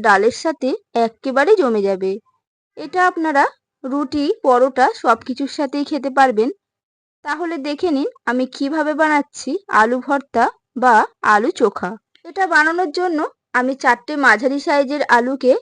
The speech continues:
আগের থেকে খোসা ছাড়িয়ে সেদ্ধ করে নিয়েছি। এরপর একটা চামচের সাহায্যে আলুগুলোকে খুব ভালোভাবে মেখে নিতে হবে। আপনারা চাইলে হাত দিয়েও মেখে নিতে পারেন। লাগছে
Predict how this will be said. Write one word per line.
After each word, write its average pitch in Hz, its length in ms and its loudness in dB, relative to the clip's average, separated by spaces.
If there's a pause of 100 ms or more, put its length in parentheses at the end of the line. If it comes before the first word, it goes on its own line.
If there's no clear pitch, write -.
(160)
আগের 240 360 4
থেকে 311 240 -6 (120)
খোসা 262 300 0
ছাড়িয়ে 269 420 -2
সেদ্ধ 226 380 -2
করে 277 220 2
নিয়েছি। 202 440 -2 (1000)
এরপর 320 280 -8
একটা 359 300 -2 (120)
চামচের 262 520 -2
সাহায্যে 311 440 -2 (140)
আলুগুলোকে 269 580 0 (280)
খুব 330 240 -6
ভালোভাবে 254 500 -2
মেখে 254 300 -2
নিতে 269 220 -2
হবে। 262 280 2 (300)
আপনারা 277 400 2
চাইলে 349 340 2 (120)
হাত 240 260 2
দিয়েও 285 220 -2
মেখে 285 260 -2
নিতে 277 240 -4
পারেন। 240 300 0 (800)
লাগছে 311 520 -4